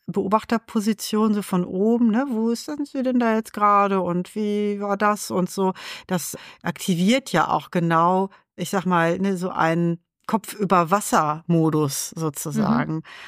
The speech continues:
Speaker 1: Und das, genau, will ich auch an der Stelle auch nochmal betonen, dass es nicht für alle Menschen immer gut ist, da in alle Gefühle so auch reingeschickt zu werden. Es gibt manchmal so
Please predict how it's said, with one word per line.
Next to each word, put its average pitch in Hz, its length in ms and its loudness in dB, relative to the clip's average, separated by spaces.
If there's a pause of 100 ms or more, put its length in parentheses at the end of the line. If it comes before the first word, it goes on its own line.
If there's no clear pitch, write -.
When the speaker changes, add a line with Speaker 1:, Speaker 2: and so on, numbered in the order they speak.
(180)
Speaker 1:
Und 156 400 -4 (100)
das, - 420 -8
genau, 160 320 -6 (380)
will 190 80 0
ich 196 100 0
auch 190 100 0
an 202 120 4
der 190 80 4
Stelle 196 280 0
auch 190 60 2
nochmal 196 300 2
betonen, 202 340 0
dass 190 180 -2
es - 140 -6
nicht 262 160 0
für - 140 0
alle 196 180 2
Menschen 170 340 0
immer 226 300 4
gut 190 280 -2
ist, - 300 -6 (240)
da 170 120 2
in 175 120 2
alle 185 240 4
Gefühle 226 400 2
so 147 140 -2
auch - 300 -2
reingeschickt 151 520 -2
zu 156 200 -6
werden. 151 360 0
Es 165 140 -4
gibt - 160 -4
manchmal 175 480 2
so 165 220 -2